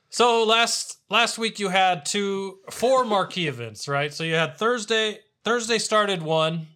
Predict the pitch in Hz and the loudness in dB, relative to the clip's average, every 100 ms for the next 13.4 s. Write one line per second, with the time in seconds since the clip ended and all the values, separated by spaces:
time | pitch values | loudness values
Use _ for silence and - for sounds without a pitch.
0 | _ _ - 139 143 147 156 160 - 160 | _ _ -8 -4 -4 -2 -4 -4 -4 -2
1 | 151 147 135 127 151 143 127 117 113 - | -2 -2 -4 -6 0 0 0 -6 -10 -16
2 | - _ - 175 226 220 214 - 165 - | -20 _ 0 2 2 2 -4 -6 -6 -4
3 | 160 156 156 135 139 135 - _ _ _ | -2 -2 -4 -4 -2 -2 -6 _ _ _
4 | _ 147 160 175 190 170 - 147 139 143 | _ -12 -4 -2 -2 -4 -4 -2 -2 -2
5 | 131 131 123 120 - 123 120 123 131 151 | -4 -4 -4 -4 -6 -6 -4 -4 -6 -6
6 | - 254 208 120 104 104 _ _ _ - | -2 -2 -2 -6 -10 -20 _ _ _ -20
7 | - _ - - 156 147 143 143 143 143 | -20 _ -14 -4 0 2 2 2 -2 -4
8 | - 151 180 185 180 - - 202 175 196 | 0 0 0 -2 -4 -6 -6 -6 -6 -2
9 | 208 220 208 202 262 269 262 - - 233 | 0 0 2 2 2 0 -2 -6 -4 -4
10 | 226 220 214 165 _ _ _ 160 143 170 | -2 -4 -6 -10 _ _ _ -12 0 2
11 | 208 208 202 196 - 175 180 165 160 147 | 4 4 2 0 -4 -2 -2 -2 -2 -2
12 | 139 - _ _ 151 147 156 143 143 135 | -4 -12 _ _ -8 -6 -4 -2 -2 -2
13 | 135 - 135 131 | -4 -4 -4 -4